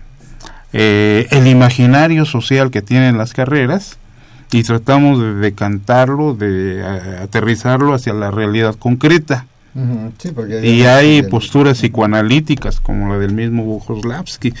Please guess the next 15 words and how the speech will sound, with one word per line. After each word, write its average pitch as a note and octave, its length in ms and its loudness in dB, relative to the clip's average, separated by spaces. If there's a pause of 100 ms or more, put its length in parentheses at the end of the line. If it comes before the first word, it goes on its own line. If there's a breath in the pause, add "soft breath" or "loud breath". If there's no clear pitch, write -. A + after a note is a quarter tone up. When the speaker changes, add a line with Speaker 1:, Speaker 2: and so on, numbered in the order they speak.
(520 loud breath)
Speaker 1:
que B2+ 80 2
es B2 160 0
una C3+ 200 2
concepción B2+ 840 0 (540 loud breath)
freudomarxista, A#2 1400 0 (300)
Speaker 2:
Ujú. G#2 340 -12 (180)
Speaker 1:
es G#2 60 -4 (140)
decir, D#3 180 4
atender B2+ 380 2
el C3+ 80 2
problema B2 500 0
de A2+ 80 2
la, G2+ 120 0 (280)
de G#2 120 -2
la, G2+ 460 -2